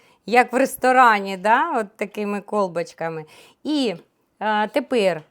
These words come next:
ми можемо взяти будь-яку квітку, яка підходяща, яка вам подобається, не обов'язково соняшник, е, будь-яку.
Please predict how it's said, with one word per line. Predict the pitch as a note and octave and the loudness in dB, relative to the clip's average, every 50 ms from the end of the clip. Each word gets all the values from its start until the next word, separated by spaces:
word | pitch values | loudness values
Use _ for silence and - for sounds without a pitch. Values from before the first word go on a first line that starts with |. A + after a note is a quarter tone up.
| _ | _
ми | - A3+ B3+ C#4+ | -4 -2 0 0
можемо | D4 D4 C#4 A#3+ A3+ A#3+ A#3+ A#3+ A#3+ A3 | 2 0 0 0 -2 -2 -2 -2 -2 -2
взяти | A3+ G#3 G3+ A#3+ A#3 A3+ G#3 G3+ - G3 G3 F#3+ | -4 -6 0 4 4 4 4 2 -2 -4 -4 -4
будь-яку | F#3 F#3+ A#3+ C#4 C#4+ G#3+ F#3+ G3+ G3+ G#3 - B3+ A3+ | -4 -6 -8 -8 -6 -6 -6 -6 -6 -6 -6 -8 -8
квітку, | - - G3+ G3 G3 F3+ E3 - - _ G3 A3 | -8 -10 -8 -8 -8 -10 -10 -14 -14 _ -8 -6
яка | A#3 G#3 G3+ - G3+ A3+ | -6 -6 -4 -2 -2 -2
підходяща, | A#3 - G#3+ - - G#3+ G3 E3+ F3+ F#3 E3+ D#3+ E3 - - - - G3+ G#3+ | -2 -4 -12 -10 -8 -8 -8 -6 -6 -6 -6 -6 -8 -12 -14 -12 -10 -8 -8
яка | A3+ G#3 G3 F#3+ - A#3 A#3 | -6 -6 -6 0 2 2 4
вам | G#3+ A3 G#3+ G#3 | 4 0 -4 -6
подобається, | G#3+ G#3 E3+ G3+ A3 G3+ F#3+ G3+ F#3 - F#3 | -8 -8 -6 -6 -6 -6 -6 -8 -8 -8 -10
не | F#3+ G3 | -8 -8
обов'язково | G3+ F#3+ G3 G#3 G3+ G#3 G3+ G3+ - C4 C4+ B3+ A3+ G#3+ | -8 -6 -6 -4 -4 -4 -6 -4 -2 -2 0 0 0 -2
соняшник, | G#3+ - - - A3+ A#3 A3+ G#3+ F#3+ F3+ F3+ F3 - - E3 E3 - _ - | -2 -6 -6 -2 0 0 0 0 -2 -6 -8 -10 -10 -10 -10 -10 -10 _ -6
е, | G3 F#3 F3+ F3+ F3 F3 | -6 -4 -4 -4 -6 -8
будь-яку. | F3 F3 G#3 B3 B3 G#3+ E3 F3 F3+ E3+ E3+ - - F3 F#3 | -8 -8 -8 -8 -8 -8 -6 -6 -6 -6 -6 -8 -10 -10 -10